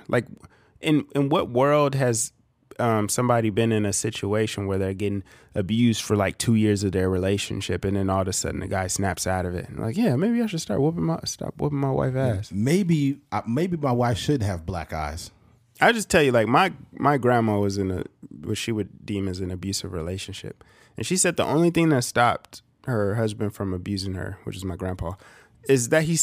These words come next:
Speaker 1: she stabbed him. So if that wasn't the case, the nigga would have just <laughs> kept beating her up. You know what I mean?
Speaker 2: Oh,
Speaker 1: So
Speaker 2: man.
Speaker 1: I'm just like, that's the, the, I just don't understand those, though, that, that, uh,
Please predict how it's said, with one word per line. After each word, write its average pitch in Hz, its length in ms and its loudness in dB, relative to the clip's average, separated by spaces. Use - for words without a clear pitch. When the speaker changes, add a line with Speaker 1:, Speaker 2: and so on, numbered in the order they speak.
Speaker 1:
she 180 180 0
stabbed 156 460 4
him. 101 340 -2
So 151 340 4
if 143 240 -2
that 156 220 6
wasn't 147 320 4
the 127 80 0
case, 147 360 4
the 120 100 0
nigga 143 260 4
would 131 120 4
have 120 100 2
just 123 240 2
<laughs> - 100 -4
kept 139 300 4
beating 135 240 4
her 120 180 4
up. 120 340 0
You 127 140 4
know 123 100 6
what 120 100 4
I 117 40 4
mean? 120 180 4
Speaker 2:
Oh, - 20 2
Speaker 1:
So 104 240 2
Speaker 2:
man. 85 380 -6
Speaker 1:
I'm 151 180 4
just 139 220 0
like, 117 280 4
that's 147 320 2
the, 143 220 -2
the, 127 180 -10
I - 120 6
just 139 200 0
don't 131 240 4
understand 113 640 2
those, 101 380 0
though, 101 300 0
that, 95 320 -2
that, - 320 -4
uh, 53 360 -8